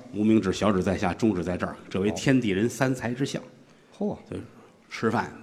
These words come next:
Speaker 1: 不是这么简单的。
Speaker 2: 就这么讲究。
Speaker 1: 你们想细致的了解，待会儿演出结束，带我吃饭去。
Speaker 2: 哎，嗨，这不是吃西餐去了，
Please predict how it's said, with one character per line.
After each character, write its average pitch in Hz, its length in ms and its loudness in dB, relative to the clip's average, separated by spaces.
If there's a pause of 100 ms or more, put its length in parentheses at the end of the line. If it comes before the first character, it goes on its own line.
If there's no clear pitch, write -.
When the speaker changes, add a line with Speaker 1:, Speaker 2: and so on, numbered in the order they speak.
Speaker 1:
不 107 120 2
是 104 100 6
这 98 60 2
么 90 60 2
简 82 220 0
单 82 180 -10
的。 - 80 -8 (120)
Speaker 2:
就 104 160 -4
这 107 80 -2
么 95 100 -2
讲 82 280 -2
究。 82 240 -2
Speaker 1:
你 101 120 -2
们 120 120 10
想 98 200 4
细 139 320 4
致 101 100 2
的 92 100 2
了 90 200 0
解， 92 180 -2
待 101 160 -4
会 101 80 -2
儿 98 40 0
演 85 140 2
出 107 120 2
结 98 180 -2
束， 87 220 -2 (480)
带 82 160 -2
我 78 120 -2
吃 - 180 -2
饭 104 140 0
去。 - 160 -8
Speaker 2:
哎， 139 220 8
嗨， 240 420 12 (140)
这 151 120 10
不 175 180 10
是 180 60 12
吃 156 180 4
西 143 160 4
餐 135 200 8
去 117 80 8
了， 98 160 4